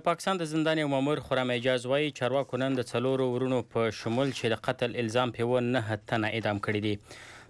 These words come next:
په پاکستان کې د اعدام په سزا بندیز و، خو کله چې پروسه کال د ډسمبر په میاشت کې طالبانو د خیبر پښتونخوا په یو ښوونځي کې برید وکړ او یو سلو پنځوس تنه یې ووژل، حکومت هم د اعدام په سزا بندیز لرې کړ. چارواکي وایي د اعدام په سزا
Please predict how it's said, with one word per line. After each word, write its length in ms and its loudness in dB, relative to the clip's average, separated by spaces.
په 140 0
پاکستان 380 0
کې 380 0
د 180 0
اعدام 280 2
په 140 -4
سزا 220 2
بندیز 320 0
و، 100 4
خو 200 0
کله 200 0
چې 180 -4
پروسه 340 0
کال 140 0
د 120 0
ډسمبر 400 -2
په 80 0
میاشت 160 0
کې 160 -2
طالبانو 420 2
د 120 -2
خیبر 340 -2
پښتونخوا 440 -2
په 80 2
یو 80 0
ښوونځي 400 -2
کې 160 -2
برید 180 2
وکړ 200 2
او 120 2
یو 180 2
سلو 240 0
پنځوس 380 0
تنه 120 0
یې 80 2
ووژل، 500 0
حکومت 400 -2
هم 220 2
د 160 0
اعدام 300 2
په 180 2
سزا 240 2
بندیز 380 0
لرې 200 0
کړ. 100 2
چارواکي 400 2
وایي 160 2
د 80 2
اعدام 260 0
په 140 -4
سزا 240 0